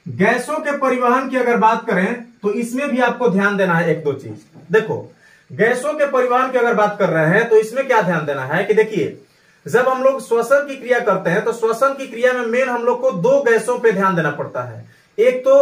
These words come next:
ऑक्सीजन और दूसरा कार्बन डाइऑक्साइड। देखिए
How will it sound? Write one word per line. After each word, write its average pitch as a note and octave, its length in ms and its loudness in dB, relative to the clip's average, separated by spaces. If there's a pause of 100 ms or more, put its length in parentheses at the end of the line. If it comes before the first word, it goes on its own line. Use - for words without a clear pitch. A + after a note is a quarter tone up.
(160)
ऑक्सीजन B3+ 680 0 (240)
और F#3 140 0
दूसरा A3+ 360 0
कार्बन A3+ 420 0
डाइऑक्साइड। F#3+ 720 -4 (120)
देखिए D3 380 -4